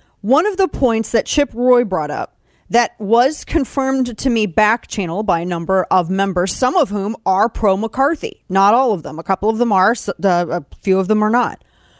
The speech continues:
But they were saying, well, yes and no. They were saying that these concessions were made, abs-, so they got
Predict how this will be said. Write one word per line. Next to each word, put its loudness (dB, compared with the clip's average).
But 2
they 2
were -4
saying, -2
well, 2
yes 2
and 0
no. 0
They 2
were 2
saying -2
that 0
these 2
concessions 0
were 2
made, 0
abs-, -2
so 0
they 4
got 2